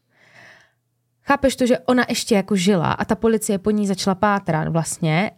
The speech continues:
až dva dny potom, co to nahlásil ten manžel. Víš, jak to myslím?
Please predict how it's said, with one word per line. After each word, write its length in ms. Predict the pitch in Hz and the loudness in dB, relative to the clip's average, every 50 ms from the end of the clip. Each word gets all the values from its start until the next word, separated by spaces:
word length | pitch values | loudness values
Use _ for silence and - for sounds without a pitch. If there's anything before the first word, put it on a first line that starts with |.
| _ | _
až 220 | - 214 185 190 202 | -4 -4 -2 -4 -4
dva 260 | 180 233 226 277 294 | -4 0 0 2 2
dny 140 | 269 285 277 | 0 0 -2
potom, 300 | 285 254 254 247 233 214 | -2 -2 -2 -2 -2 -2
co 120 | - 233 | -2 -2
to 120 | 185 233 220 | -2 0 0
nahlásil 480 | 214 202 214 202 202 - - 220 202 | 0 0 0 0 -2 -2 -2 -4 -4
ten 160 | - 202 202 | -2 -2 -2
manžel. 280 | 208 214 214 185 180 165 | 0 0 0 0 0 0
Víš, 160 | 185 202 - | 0 0 0
jak 140 | 247 254 - | -2 -2 0
to 80 | - 214 | 0 0
myslím? 380 | 196 190 180 - - 98 - | 0 0 -2 -4 -8 -10 -12